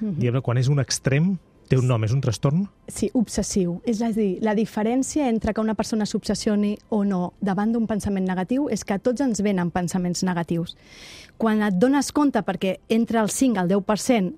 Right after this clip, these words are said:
Speaker 1: ets conscient, la majoria de gent diu, «Després t'hi penso», o fins i tot t'ho prens amb humor, «Mare meva, com estic», <laughs> no?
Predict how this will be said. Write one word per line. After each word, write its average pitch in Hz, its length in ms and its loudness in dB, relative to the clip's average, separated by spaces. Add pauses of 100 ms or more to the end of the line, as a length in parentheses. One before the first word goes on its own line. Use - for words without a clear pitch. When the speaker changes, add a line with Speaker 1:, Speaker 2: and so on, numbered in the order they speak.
(140)
Speaker 1:
ets 196 220 -4
conscient, 247 580 2 (580)
la 226 120 2
majoria 214 320 2
de 220 100 2
gent 254 220 2
diu, 185 320 2 (600)
«Després 202 340 0
t'hi 208 100 2
penso», 226 520 2
o 208 340 2
fins 220 200 0
i - 20 -2
tot 220 160 0
t'ho 320 100 0
prens 262 200 2
amb 196 120 2
humor, 208 280 2 (320)
«Mare 220 280 4
meva, 208 280 4
com 240 220 4
estic», - 440 0 (140)
<laughs> - 180 0
no? 285 120 2